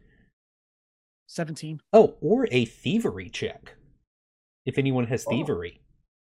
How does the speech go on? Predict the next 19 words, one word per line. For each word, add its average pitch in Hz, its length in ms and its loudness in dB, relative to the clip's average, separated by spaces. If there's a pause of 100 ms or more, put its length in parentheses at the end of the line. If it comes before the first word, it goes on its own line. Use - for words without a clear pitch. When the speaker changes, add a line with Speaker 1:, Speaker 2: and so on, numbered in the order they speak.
(140)
Speaker 3:
Yes, - 460 2
twenty-three 240 720 -4
thievery. 147 400 0 (400)
Speaker 2:
Okay. 135 240 6
Speaker 1:
Nice. - 260 0 (480)
Speaker 2:
Uh, 127 280 10
so 135 260 6
anyone 220 440 8
who 156 220 0
has 143 260 4
at 117 120 2
least 139 440 -2
a 120 120 4
fifteen 156 580 -4
society, 135 600 2
thievery, 135 580 -2
or, 107 340 4 (480)
uh, 110 260 4 (880)
Brevoy 117 680 2